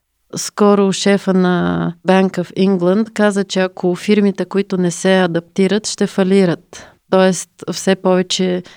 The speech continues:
финансисти и икономисти знаят, че ако се вземат мерки сега за промените в климата, ще е сравнително ефтино. Ако се вземат в бъдеще, ще,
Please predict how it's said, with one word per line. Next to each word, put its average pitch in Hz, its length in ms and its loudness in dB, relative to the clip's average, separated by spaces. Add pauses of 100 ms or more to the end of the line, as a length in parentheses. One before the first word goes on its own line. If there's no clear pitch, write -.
финансисти 185 720 0
и - 20 0
икономисти 180 720 -2
знаят, 180 460 0
че 185 460 -2
ако 185 260 0
се 180 160 0
вземат 190 440 2
мерки 185 340 -2
сега 170 400 -2
за 226 120 0
промените 196 440 0
в - 80 -16
климата, 214 380 0
ще 220 180 -2
е - 20 -2
сравнително 202 640 0
ефтино. 180 440 -4
Ако 170 140 -12
се - 140 -6
вземат 185 380 2
в 175 140 -6
бъдеще, 180 520 0
ще, 202 320 -6